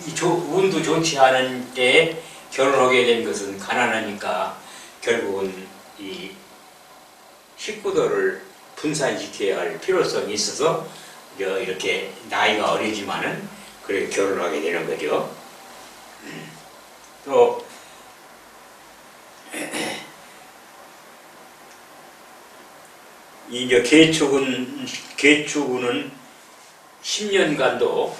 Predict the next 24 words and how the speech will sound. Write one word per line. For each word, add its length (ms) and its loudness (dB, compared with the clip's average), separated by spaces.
여기 280 -8
개축은 540 -2
십 220 -8
년간도 760 -4
사유축으로 840 -4
돼서 560 -2
이게 220 -8
인수가 540 0
많은데 420 0
다시 360 -6
또 120 -4
인수운으로 800 -4
돌기 280 -10
때문에 440 -8
여기도 480 0
아주 180 0
상당한 760 0
고생을 500 6
했어요. 460 6
예, 180 -4
그리고 280 4
이제 520 6
가분에 600 6
와서, 600 6